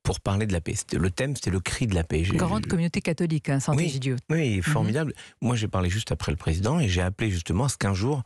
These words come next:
Speaker 1: la communauté internationale reconnaisse le travail de cette, euh, de Santé Gidio, qui a fait, qui a amené un semblant de paix au Mozambique, qui, qui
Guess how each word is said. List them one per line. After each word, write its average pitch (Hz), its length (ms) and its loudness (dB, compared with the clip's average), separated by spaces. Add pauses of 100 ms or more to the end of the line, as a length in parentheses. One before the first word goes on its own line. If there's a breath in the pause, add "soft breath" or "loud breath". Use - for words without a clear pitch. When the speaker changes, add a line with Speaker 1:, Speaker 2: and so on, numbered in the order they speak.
(400 loud breath)
Speaker 1:
la 101 80 0
communauté 95 380 0
internationale 90 580 2
reconnaisse 139 480 -2
le 110 80 -4
travail 101 320 0
de 85 100 -2
cette, - 300 -2
euh, 76 240 2 (500 loud breath)
de - 240 0
Santé 85 420 0
Gidio, 147 440 0 (380 loud breath)
qui - 160 -2
a - 100 0
fait, - 240 -2 (200)
qui 101 100 0
a 98 60 2
amené 101 420 2
un 87 60 -2
semblant 90 360 0
de 82 140 0
paix 87 180 -2
au 82 80 0
Mozambique, 123 640 -2
qui, - 220 -2
qui 101 180 0